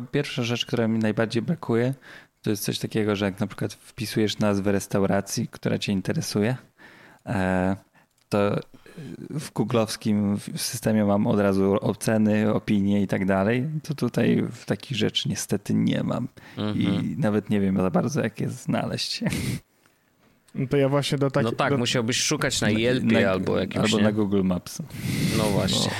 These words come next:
Speaker 1: No.
Speaker 2: no tak, no to już wtedy wiesz. No, ale to ciekawe, że się tak przyzwyczailiśmy do wszystkich tych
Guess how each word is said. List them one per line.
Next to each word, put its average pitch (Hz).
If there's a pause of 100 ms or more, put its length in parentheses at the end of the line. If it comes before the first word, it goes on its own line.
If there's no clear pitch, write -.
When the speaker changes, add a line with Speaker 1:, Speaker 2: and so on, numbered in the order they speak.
(120)
Speaker 1:
No. 120
Speaker 2:
no 113
tak, -
no 117
to 110
już -
wtedy 95
wiesz. - (1600)
No, 277
ale 226
to 226
ciekawe, 185
że 120
się 113
tak 110
przyzwyczailiśmy 104
do 95
wszystkich -
tych -